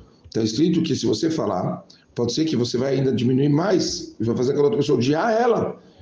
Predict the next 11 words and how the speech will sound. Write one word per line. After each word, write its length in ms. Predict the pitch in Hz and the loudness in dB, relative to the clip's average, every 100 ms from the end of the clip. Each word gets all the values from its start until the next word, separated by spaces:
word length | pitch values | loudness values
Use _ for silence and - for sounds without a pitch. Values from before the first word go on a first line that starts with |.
| - - 120 | -20 -10 -6
Você 240 | 101 143 | -2 0
não 160 | 165 151 | 0 0
pode 320 | 131 143 131 | 0 -2 -2
sair 280 | - 120 120 | -2 0 2
por 160 | 127 117 | 2 2
aí 380 | 92 123 117 - - - _ _ _ _ - - - | 2 0 -2 -8 -20 -20 _ _ _ _ -20 -20 -20
falando 840 | - 135 120 139 170 165 147 - - - _ - | -12 -4 0 2 4 4 2 0 -6 -16 _ -2
dos 220 | 113 110 | 0 2
outros, 600 | 151 - - - - - _ _ _ _ - | 2 0 -2 -6 -12 -20 _ _ _ _ -20
certo? 580 | - 135 156 165 95 - - - - - - _ _ _ - | -10 -4 -2 -2 -2 -6 -12 -20 -20 -20 -20 _ _ _ -4
Então, 540 | 123 185 202 - - | -2 2 2 0 -4